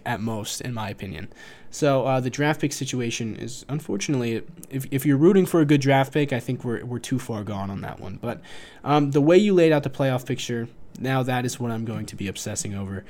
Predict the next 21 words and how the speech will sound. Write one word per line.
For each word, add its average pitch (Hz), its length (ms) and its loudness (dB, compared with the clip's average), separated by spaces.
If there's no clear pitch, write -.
for 131 380 2
the 131 120 -2
next 123 440 -2
several 131 560 0
weeks. 147 300 4
So, 160 540 4
we 110 380 0
are 117 140 -2
big 156 340 2
forty-niners 139 640 4
fans 135 340 0
tomorrow 120 380 -2
night. 143 480 0
When 117 140 -4
you're 113 100 -2
listening 127 280 0
to 127 40 2
this, 127 220 -2
it's 110 100 -8
probably 110 300 -6
tonight. 107 440 -6